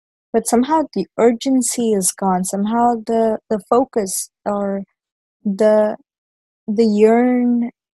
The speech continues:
or, like, even, like, the eagerness in me to do it has gone. Somehow I feel like I'm doing it because I have to meet these deadlines, because I have to have something, not because, "Oh shit, I have this assignment. I'm so pumped to do this. It's such a great assignment." I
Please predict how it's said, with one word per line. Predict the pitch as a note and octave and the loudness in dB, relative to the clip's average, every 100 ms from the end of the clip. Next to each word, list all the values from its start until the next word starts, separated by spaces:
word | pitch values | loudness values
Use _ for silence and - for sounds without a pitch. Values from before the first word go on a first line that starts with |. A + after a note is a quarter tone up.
| _ _ _ - | _ _ _ -6
or, | B3 | -4
like, | B3 B3+ B3+ | -2 -4 -4
even, | C4+ C#4+ D#4+ | -4 -2 -2
like, | B3 | -2
the | - - | -2 -2
eagerness | A#3 A#3+ C#4 C4 B3+ A3+ - | 0 0 0 0 -2 -4 -4
in | A3+ A#3+ | -2 0
me | A#3 | -2
to | G#3+ F3+ | -4 -6
do | G3 A3+ C4 | -4 -2 -4
it | |
has | A3+ F#3+ - | -4 -8 -8
gone. | F3+ F3 F3 F#3 - _ _ _ - | -8 -6 -6 -10 -12 _ _ _ -6
Somehow | A3+ A3+ B3 | -2 0 4
I | A#3+ | 4
feel | A#3 B3 A#3 | 2 -2 -2
like | A3+ - | -2 -2
I'm | G#3+ G#3+ G3+ | -2 0 0
doing | G#3 G#3+ A#3 A3+ | 0 2 2 2
it | G#3+ | -2
because | G3+ G#3+ G3+ | -4 -6 -2
I | G3 | -2
have | F#3+ F#3+ F#3+ - | -2 -4 -6 -4
to | G#3 | -2
meet | G3 G3 - | 0 -2 -6
these | F#3 F#3 - | -10 -8 -4
deadlines, | F#3 F#3+ F#3 F#3 F#3+ - | -4 -4 -4 -4 -6 -10
because | F#3+ F#3+ | -12 -8
I | F3+ | -8
have | F#3 F#3+ - | -6 -8 -8
to | F#3 | -10
have | F3+ G3 | -10 -8
something, | - F#3+ F#3+ G3 F#3+ F#3+ | -6 -4 -6 -6 -4 -2
not | G3+ G3 | -4 -6
because, | G#3+ G#3 G3 - _ _ _ _ _ | -6 -4 -6 -8 _ _ _ _ _
"Oh | G#3+ G3 - | -2 -2 -4
shit, | - - A#3+ G3+ - | -8 0 2 0 -2
I | G3+ | -2
have | G3 G3+ | 0 -2
this | G3 G3 | -4 -4
assignment. | G3 - G#3 G#3+ G3+ | -2 -2 -2 -2 -2
I'm | F#3+ | -2
so | F#3 G3 F#3+ - | 0 -2 -4 -4
pumped | G3+ F#3+ - | -4 -4 -8
to | G3+ | -6
do | F#3+ G3+ | -2 -2
this. | G3 F#3+ | -4 -8
It's | F#3+ - | -8 -8
such | F#3+ | -8
a | F#3+ | -6
great | F#3 - | -6 -6
assignment." | F#3+ - - F#3 - | -8 -10 -10 -8 -6
I | F#3+ G3 | -4 -4